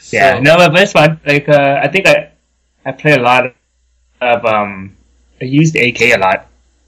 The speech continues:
Speaker 1: <laughs>
Speaker 2: Oh,
Speaker 1: That,
Speaker 2: yeah,
Speaker 1: that,
Speaker 2: yeah.
Speaker 1: that's, like, the best sniping.
Speaker 2: Yeah, um, so the reason why I ask you is, uh,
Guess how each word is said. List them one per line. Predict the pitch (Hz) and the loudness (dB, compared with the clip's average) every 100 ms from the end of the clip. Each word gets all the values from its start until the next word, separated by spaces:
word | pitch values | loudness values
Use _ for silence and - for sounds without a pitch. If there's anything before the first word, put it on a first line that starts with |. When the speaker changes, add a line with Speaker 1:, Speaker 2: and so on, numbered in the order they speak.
| _ _ - | _ _ -8
Speaker 1:
<laughs> | 127 160 - - - - | -6 -8 -12 -18 -18 -14
Speaker 2:
Oh, | 131 | -6
Speaker 1:
That, | 127 | -4
Speaker 2:
yeah, | 127 110 - - | -4 -6 -14 -10
Speaker 1:
that, | 123 | -8
Speaker 2:
yeah. | 101 | -6
Speaker 1:
that's, | 123 120 | -6 -6
like, | 110 | -8
the | 107 | -6
best | 110 104 - _ _ | -4 -6 -12 _ _
sniping. | - 101 95 - _ | -16 -12 -12 -14 _
Speaker 2:
Yeah, | 117 131 131 101 - | -10 -4 -2 -2 -6
um, | 117 110 101 95 - | -10 -10 -12 -18 -20
so | - 131 113 104 | -14 -10 -10 -10
the | 110 | -10
reason | 131 131 135 | -10 -8 -8
why | 127 | -8
I | 127 | -8
ask | - 151 - 120 | -8 -8 -10 -14
you | 101 101 | -14 -14
is, | - 104 104 101 | -14 -12 -12 -12
uh, | 104 98 92 | -12 -12 -16